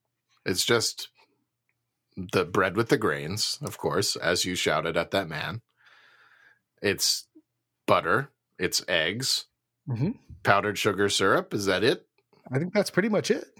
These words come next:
Speaker 2: A little bit of heat, a little bit of love.
Speaker 1: It's pretty amazing that I knew that. I've only seen it made, of course. I've never actually made food myself.
Speaker 2: Well, I think it's, uh, it's been great that you've been spending so much time with the employees as of late, and I think that's really kinda starting to show. You know, it's, you're really becoming,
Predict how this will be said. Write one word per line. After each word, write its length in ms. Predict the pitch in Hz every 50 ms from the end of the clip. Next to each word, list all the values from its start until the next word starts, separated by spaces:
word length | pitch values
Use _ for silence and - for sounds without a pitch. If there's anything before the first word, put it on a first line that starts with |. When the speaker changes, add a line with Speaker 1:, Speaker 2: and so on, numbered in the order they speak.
| -
Speaker 2:
A 60 | 156 143
little 180 | 143 160 175
bit 140 | 156 170 165
of 60 | 151
heat, 300 | 139 165 226 269 277 302 - _ _ _
a 140 | _ _ 143
little 120 | 143 160
bit 120 | 160 185 185
of 60 | 185
love. 420 | 160 165 220 269 - 127 110 - - _ _ _ _ _ _ _ _ _ _ _ _ _ - _ _ _ _ _ _ _
Speaker 1:
It's 180 | - 113 107 -
pretty 240 | - 190 190 165 123
amazing 460 | 101 104 110 117 113 98 104 98 95
that 120 | 95 90
I 80 | 87 87
knew 200 | 90 92 104 104
that. 260 | 90 82 71 71 - - _ _ _
I've 220 | - 92 87 87
only 540 | 87 110 117 117 113 107 101 95 92 87 - - _ _ _
seen 400 | - - - 147 151 143 127 110
it 140 | 92 - -
made, 380 | 101 98 92 82 76 71 - - - _ _
of 120 | - -
course. 380 | - - 76 73 - - - - -
I've 100 | - 87
never 440 | 90 95 90 85 85 82 80 - - _ -
actually 340 | 98 95 - - 95 90
made 200 | 82 85 82 80
food 320 | - - 92 87 80 78 85 _ _ _ _ _ _ _ _ _ _ _
myself. 640 | 143 147 123 139 - - 87 69 - - - - - _ _ _ _ _ _ _ _ _ _ _ _ -
Speaker 2:
Well, 160 | 180 196 202
I 100 | 196 190
think 200 | - 247 220 262
it's, 180 | 247 226 -
uh, 140 | - 233 220 -
it's 140 | 220 214
been 160 | - 262 247 220
great 240 | - 294 349 349
that 80 | - 185
you've 140 | 156 160 147
been 140 | 165 156 151
spending 280 | - 196 185 175 170
so 140 | - - 185
much 160 | 175 160 -
time 180 | - 196 214 226
with 120 | 185 147
the 100 | - 170
employees 560 | 156 151 127 - 175 175 175 220 262 262 165
as 160 | 135 123 113 120
of 160 | 110 107 117
late, 240 | 117 113 135 160 147
and 240 | 147 135 135 135
I 120 | 139 135 135
think 160 | 131 165 156
that's 220 | - 165 156 -
really 160 | 175 175 170 165
kinda 240 | - 185 170 170
starting 320 | 147 - 190 180 175 175 170
to 60 | 175
show. 380 | 156 - 254 240 160 120 117 113
You 120 | 127 139
know, 140 | 147 143 151
it's, 380 | 151 139 151 151 131 123 -
you're 100 | - 151
really 220 | 156 185 196 196 190
becoming, 520 | 170 180 - 175 175 175 170 160 156 143